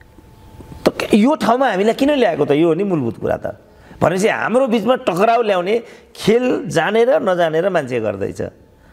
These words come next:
त्यसको अब हामी हतियार हुनु हुँदैन। जस्तो यसैमा भनौँ न,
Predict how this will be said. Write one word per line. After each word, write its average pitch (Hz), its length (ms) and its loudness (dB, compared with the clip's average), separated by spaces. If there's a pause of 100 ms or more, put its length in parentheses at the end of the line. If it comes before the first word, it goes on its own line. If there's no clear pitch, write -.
(200)
त्यसको 170 320 2
अब 175 200 2
हामी 123 280 0
हतियार 107 280 -2
हुनु 92 160 -8
हुँदैन। - 320 -12 (920)
जस्तो 160 240 4 (560)
यसैमा 240 460 2
भनौँ 123 260 -2
न, 143 40 2